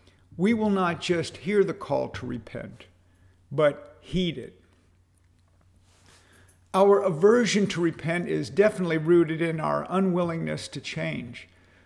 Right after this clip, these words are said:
but it is also related to a question we have for the messenger, which goes like this: "Who are you to tell me to repent?" This is like the kettle calling the pot black.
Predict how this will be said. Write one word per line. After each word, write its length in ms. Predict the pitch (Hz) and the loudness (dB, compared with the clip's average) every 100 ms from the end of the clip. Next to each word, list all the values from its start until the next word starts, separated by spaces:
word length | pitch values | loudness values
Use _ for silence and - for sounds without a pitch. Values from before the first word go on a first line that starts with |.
| _ - | _ 2
but 160 | 185 | 4
it 160 | 185 180 | 6 4
is 160 | 170 | 2
also 340 | 202 226 220 196 | 4 4 2 0
related 520 | 165 160 160 156 151 | 2 2 2 0 -4
to 140 | 165 | -4
a 40 | 156 | -4
question 800 | - - 220 190 - 165 143 - - _ _ - _ | -6 -4 -2 -2 -4 -4 -6 -8 -18 _ _ -20 _
we 140 | 147 117 | -8 -6
have 540 | 120 165 165 151 131 | -4 -2 -2 -4 -10
for 300 | - - 156 | -16 -6 -6
the 80 | 143 | -4
messenger, 800 | 147 165 - 151 139 123 208 - _ _ | -4 -6 -6 -8 -8 -10 -14 -18 _ _
which 200 | 165 - | -8 0
goes 260 | 208 190 180 | 4 4 4
like 260 | 156 151 | 0 -2
this: 480 | 156 147 - - - - - - - - _ _ _ _ _ _ _ | -4 -4 -6 -14 -18 -20 -20 -20 -20 -20 _ _ _ _ _ _ _
"Who 300 | - 277 277 | 0 2 2
are 240 | 226 233 214 | 2 2 4
you 420 | 180 220 143 135 | 4 2 2 -2
to 120 | 147 | -6
tell 320 | - 165 196 | -6 -2 -2
me 420 | 165 190 175 139 | 0 0 0 -4
to 180 | 131 - | -6 -6
repent?" 640 | 156 170 - 214 131 - - - _ _ - - - _ _ | -6 -6 -6 -6 -6 -10 -20 -20 _ _ -20 -20 -20 _ _
This 240 | - 240 233 | 0 0 0
is 140 | 208 | 0
like 280 | 180 165 160 | 2 2 0
the 60 | - | -8
kettle 380 | - 156 151 | -4 -4 -2
calling 420 | 165 147 147 156 165 | -6 -4 -2 -2 -4
the 60 | |
pot 540 | 156 143 123 - - - | -4 -4 -4 -4 -12 -6
black. 580 | 185 190 - - - | -2 -2 -6 -10 -20